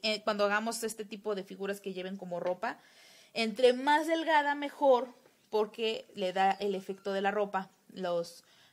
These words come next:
los, este, efectos de las arruguitas de la ropa y eso, ¿no?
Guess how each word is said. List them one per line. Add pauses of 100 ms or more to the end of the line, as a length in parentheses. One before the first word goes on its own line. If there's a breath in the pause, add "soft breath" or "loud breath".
(100)
los,
este,
efectos
de
las
arruguitas
de
la
ropa
y
eso,
¿no?